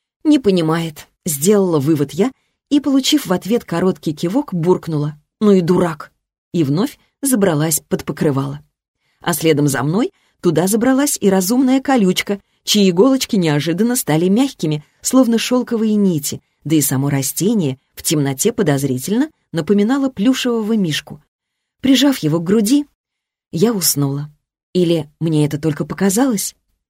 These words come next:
Ведь то, что происходило дальше, было таким реальным, таким осязаемым, будто все происходило наяву. Я больше не лежала в постели в обнимку с кактусом, ему вообще не нашлось места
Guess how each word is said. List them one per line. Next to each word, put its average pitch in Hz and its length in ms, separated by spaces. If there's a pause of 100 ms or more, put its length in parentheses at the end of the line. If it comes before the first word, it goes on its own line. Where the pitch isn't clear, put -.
(120)
Ведь 156 240
то, 175 120
что 165 180
происходило 143 560
дальше, 135 400 (320)
было 180 240
таким 185 340
реальным, 175 560 (240)
таким 156 440
осязаемым, 175 840 (300)
будто 151 320
все 170 300
происходило 165 760 (240)
наяву. 175 580 (720)
Я 160 220
больше 160 320
не 170 140
лежала 165 400
в 147 80
постели 170 520 (220)
в 156 140
обнимку 175 400
с - 80
кактусом, 151 580 (240)
ему 165 240
вообще 156 380
не 160 100
нашлось 143 400
места 156 420